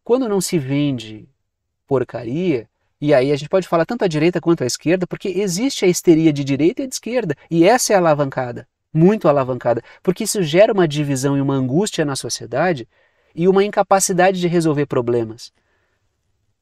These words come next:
Porque tanto por um lado quanto por outro, quanto co-, os que lacram, quanto os que mitam,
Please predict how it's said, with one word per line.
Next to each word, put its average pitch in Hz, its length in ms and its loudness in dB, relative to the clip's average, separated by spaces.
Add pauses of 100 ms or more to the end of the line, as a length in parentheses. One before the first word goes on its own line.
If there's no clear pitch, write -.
(120)
Porque 196 200 -2
tanto 254 240 -2
por 214 160 2
um 202 80 4
lado 156 220 6
quanto 143 240 -6
por 127 160 -6
outro, 147 320 -2
quanto 143 280 -6
co-, 143 300 -6
os 139 200 -6
que 135 180 -6
lacram, 120 640 2 (120)
quanto 131 320 -4
os 123 140 -8
que - 140 -10
mitam, 120 560 -6